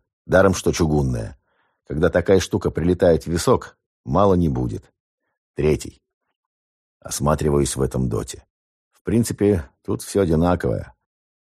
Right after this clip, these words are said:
Тот же Максим с водяным охлаждением. Есть, конечно, небольшие отличия, амбразура тут пошире.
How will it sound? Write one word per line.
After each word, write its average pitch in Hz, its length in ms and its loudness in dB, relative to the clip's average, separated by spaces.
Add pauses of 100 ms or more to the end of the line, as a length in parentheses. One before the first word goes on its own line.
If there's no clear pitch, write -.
(240)
Тот 107 140 0
же 87 100 -2
Максим 82 400 0
с - 100 -2
водяным 87 320 2
охлаждением. 76 840 0 (320)
Есть, 85 260 -2
конечно, 92 380 0
небольшие 82 480 2
отличия, 98 600 -2
амбразура 82 540 2
тут - 180 -8
пошире. 69 480 -4